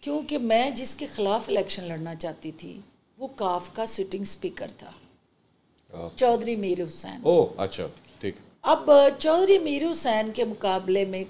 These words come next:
Speaker 1: काफ लीग मुझे उस हल्के से कभी टिकट नहीं देती थी।
Speaker 2: हाँ, obviously।
Speaker 1: और मैं रिजर्व सीट पे तो ल-, सियासत करना नहीं चाहती थी,
Speaker 2: हम्म।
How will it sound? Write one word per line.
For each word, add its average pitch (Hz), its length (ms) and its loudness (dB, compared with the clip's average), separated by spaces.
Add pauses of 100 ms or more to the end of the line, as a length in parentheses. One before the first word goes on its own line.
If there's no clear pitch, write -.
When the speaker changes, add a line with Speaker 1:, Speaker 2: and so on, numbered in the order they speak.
Speaker 1:
काफ 196 340 -4
लीग 190 280 -4
मुझे 180 300 -6
उस 180 200 -6
हल्के 165 280 -8
से 196 140 -6
कभी 202 280 -6
टिकट - 340 -10
नहीं 160 180 -10
देती 147 300 -12
थी। - 200 -20
Speaker 2:
हाँ, 82 320 -14
obviously। 82 300 -14 (320)
Speaker 1:
और 311 140 6
मैं 269 360 4
रिजर्व 214 340 2
सीट 226 420 -6
पे 285 120 -2
तो 285 120 -8
ल-, 269 240 0
सियासत 254 400 -4
करना 302 300 -2
नहीं 311 120 -6
चाहती 240 360 -2
थी, - 140 -14
Speaker 2:
हम्म। 98 240 -8